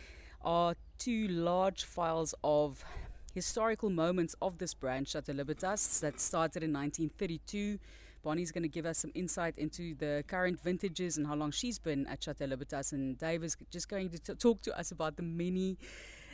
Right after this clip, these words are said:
many fond memories he has of the brand and why he's such a fan. And I know that you know the brand f-, top to bottom, Dave. Why do you think, let's start with that, why do you think Chateau Libertas is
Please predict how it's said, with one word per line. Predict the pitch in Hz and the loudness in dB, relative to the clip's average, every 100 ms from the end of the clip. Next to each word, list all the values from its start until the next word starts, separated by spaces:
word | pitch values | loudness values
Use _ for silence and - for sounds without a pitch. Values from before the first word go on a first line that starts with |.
| - | -12
many | 165 180 190 185 | -2 2 2 0
fond | - 175 180 147 | -2 0 0 2
memories | 151 156 156 135 | 2 4 2 2
he | 151 | 0
has | 147 147 | 0 0
of | - 139 | -2 -6
the | 139 | -2
brand | 143 156 | 0 2
and | 160 | 2
why | 135 147 | 0 0
he's | 160 | 0
such | - 135 - - | 0 -2 -4 -6
a | 165 | -6
fan. | - - 220 143 107 98 - | -6 0 2 2 0 -8 -10
And | - 139 139 135 | -6 -4 -2 -4
I | - | -2
know | 147 156 165 160 151 - | 2 4 4 2 -2 -8
that | 143 151 147 - - - - | -4 -2 0 0 0 0 -6
you | 151 156 175 175 175 | -8 -4 -2 -2 0
know | 160 160 | 2 4
the | 165 156 | 4 0
brand | - 147 151 147 135 | 0 0 2 0 -2
f-, | - - - - | -8 -18 -20 -14
top | - 185 - | -4 -4 -4
to | 156 | -2
bottom, | 165 156 151 131 120 | 2 4 4 0 0
Dave. | 139 143 135 - - - | 0 0 -2 -8 -14 -14
Why | 147 147 185 | -10 2 2
do | 240 | 2
you | 247 | -2
think, | - 202 170 180 | -2 -2 -2 -6
let's | 190 | -4
start | - 196 185 | -2 -2 -2
with | 170 | -4
that, | 180 - | -4 -4
why | 147 175 | -6 -6
do | |
you | 214 | -6
think | - 185 | -6 -6
Chateau | - 165 156 | -6 -6 -6
Libertas | 143 156 151 - | -6 -4 -6 -4
is | 190 185 | -4 -4